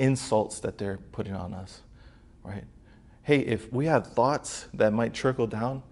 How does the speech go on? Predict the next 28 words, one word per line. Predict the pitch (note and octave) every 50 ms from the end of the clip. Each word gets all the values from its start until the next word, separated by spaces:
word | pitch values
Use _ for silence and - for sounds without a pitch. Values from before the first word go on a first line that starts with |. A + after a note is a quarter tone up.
| - -
man, | - A#2 G2+ F#2+ F#2 -
guard | A#2 A2+ C3 D3 D3+ D3+
your | E3 D#3+
hearts | C#3 D3+ D3+ C#3+ C3 -
from | - - B2 A2 A2 G#2+ A2 A2+
really | C3 D3 E3 F3 F#3 F#3
believing | D#3 D3 E3 D#3+ E3 F#3 F#3 F3+ D#3 C#3+ A2+ G2+ G2+ G2+ - - - - - - - - - -
that | G#2 G2+ - - -
you | C#3+ C#3 B2 A#2+
are | A2
not | G#2 G#2+ A2+ B2 A#2+ A2+ - -
filled | - - A#2 A2+ A2+
with | G2+ - -
greatness, | - - A2 A2 A2 - A2+ F#2+ - - -
or | A2
you | G#2+ G#2+ C3+
don't | C3 C#3+ C3+ A#2
have | - - A2+ A#2 A#2 A2+ G#2+ G#2 -
godly | G#2 G#2+ A2 G#2+ A2 A2
potential, | G#2 - A2+ - - - - A2+ A2 G#2+ - - G2+ F2+ F#2 - - - - - - -
or | G2+ G2+
you | G2+ G#2+ C3 C#3+ C#3 C3 C3+ - - - - - - G#2+ - -
do | - B2+ B2+ C3
not, | B2+ A#2+ A2+ A#2+ A#2 A2 - - - - - - - -
you | B2 C#3 C#3+ C#3
are | B2 A2+
not | G#2+ A#2+ A#2+ A#2 - - A2+
loved | G#2 G#2 G#2+ A2 G#2+ G2+ F#2+ F#2 F#2 - -